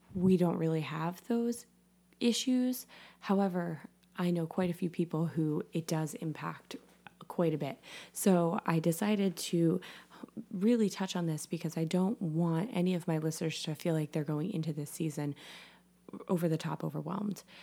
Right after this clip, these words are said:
So when we're looking at how to balance and place those boundaries up, we need to focus in on what we are feeling. And you might have been told, um, m-, sometime before that maybe your feelings don't,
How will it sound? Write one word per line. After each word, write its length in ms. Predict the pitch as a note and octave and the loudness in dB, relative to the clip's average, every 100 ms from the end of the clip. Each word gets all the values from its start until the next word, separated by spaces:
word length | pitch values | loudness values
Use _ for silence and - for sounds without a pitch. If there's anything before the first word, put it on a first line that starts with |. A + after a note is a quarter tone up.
| - | -18
So 400 | - A3 G#3 G3 - _ _ _ _ _ _ - F3+ | -2 2 2 0 -6 _ _ _ _ _ _ -2 2
when 180 | G3 | 4
we're 120 | G3 G3+ | 4 2
looking 500 | A#3 C#4 A#3+ G3 F#3+ | 2 0 0 0 0
at 340 | F#3 F#3 G#3+ - _ | 0 0 -4 -10 _
how 840 | E3+ - - F#3 F#3+ G3+ G3 G3 C4+ - | -8 -6 -2 0 2 0 0 -2 -4 -6
to 140 | E3+ | -4
balance 580 | E3 E3 F3 E3 F3 - | -2 0 0 0 -2 -4
and 100 | E3+ | -8
place 260 | - E3+ E3 | -2 -2 0
those 180 | E3 D#3+ | -2 -2
boundaries 520 | D#3 E3 E3 D#3+ D#3+ | -4 -2 -2 -4 -4
up, 160 | E3 E3+ - - - - | -8 -8 -16 -20 -20 -2
we 120 | G3 G3 | 4 6
need 180 | A3 | 6
to 100 | G#3+ | 4
focus 400 | F#3+ F3+ E3+ E3 | 0 0 0 -2
in 300 | - E3+ E3 - | -2 0 0 0
on 300 | E3 D#3+ D#3+ - - - | 0 2 0 -6 -18 -6
what 540 | F3 E3 E3+ G3+ C#4 F3 | -2 0 2 2 2 4
we 200 | F3+ E3+ | 4 4
are 100 | E3 | -2
feeling. 680 | - F3+ E3+ F3+ A3 G#3 - - - - - | -2 -2 -2 -2 -4 -4 -6 -18 -20 -20 -4
And 180 | F3+ F3+ | 0 2
you 80 | G3 | 0
might 200 | A3 G3+ | -2 -2
have 200 | F#3+ - | -4 -2
been 180 | F3+ D#3+ | -2 -2
told, 540 | E3+ D#3+ D3+ D#3 - - | -2 -2 -4 -6 -10 -12
um, 380 | E3+ D#3 D3+ F3+ - | -10 -8 -8 -10 -6
m-, 160 | F#3+ - - | -6 -6 -6
sometime 480 | F3+ E3+ E3 E3 D#3+ | -4 -2 -2 -2 0
before 460 | D#3+ - D#3+ D#3+ | -2 -2 -2 -2
that 200 | D#3 D#3+ | -2 -2
maybe 440 | F3 E3+ E3+ E3+ D#3+ - - - | 0 0 2 0 -2 -10 -20 0
your 180 | F#3 E3 | 2 2
feelings 640 | - G3 F3+ F3 F3+ F3 | 2 6 6 6 4 2
don't, 500 | - E3 E3 - - | -2 -2 -2 -4 -12